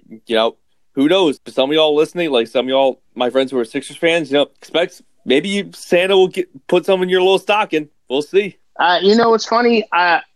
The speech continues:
Speaker 2: I want all, all the people who, who put their order in early, since they might, you know, uh, breaking news here, you're probably gonna be receiving it before shipment date.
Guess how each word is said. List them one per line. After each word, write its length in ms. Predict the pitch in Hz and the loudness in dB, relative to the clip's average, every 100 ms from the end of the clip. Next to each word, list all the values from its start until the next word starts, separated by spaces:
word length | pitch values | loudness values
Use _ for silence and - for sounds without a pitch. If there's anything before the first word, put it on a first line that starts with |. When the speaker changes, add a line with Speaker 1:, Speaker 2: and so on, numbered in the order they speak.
| _ | _
Speaker 2:
I 160 | 175 226 | 0 2
want 280 | 226 196 180 | 2 0 0
all, 220 | 190 202 | 0 2
all 260 | - 202 | 2 2
the 80 | 208 | 2
people 320 | 202 220 202 | 0 -2 4
who, 460 | 196 185 - - - | 2 2 -6 -20 -2
who 260 | 180 185 165 | 0 0 -2
put 220 | - 196 | -4 0
their 140 | 185 180 | 2 4
order 300 | 196 196 190 | 4 4 2
in 100 | 185 | 2
early, 540 | 202 233 175 151 165 _ _ _ _ _ _ | 2 2 4 2 0 _ _ _ _ _ _
since 280 | - 165 160 | -2 -2 0
they 180 | 175 | 0
might, 380 | 180 180 170 160 | 2 2 2 0
you 120 | 185 | 2
know, 300 | 180 156 151 - | 2 4 0 -2
uh, 420 | - 156 151 147 139 - _ _ - | 0 2 4 2 0 -6 _ _ -2
breaking 360 | 165 175 170 | -2 0 2
news 260 | 175 202 185 | 4 4 2
here, 400 | 156 143 143 175 _ - | 0 0 0 -4 _ -8
you're 180 | 147 147 147 - | 0 0 -2 -6
probably 340 | - 151 156 | -2 2 2
gonna 140 | 156 151 | 2 4
be 120 | 151 | 4
receiving 480 | 151 - 190 180 160 | 4 4 4 4 4
it 180 | 151 | 2
before 340 | - 143 160 147 | -2 0 2 2
shipment 460 | - 180 151 135 117 | 2 2 2 2 2
date. 300 | 127 135 | 0 0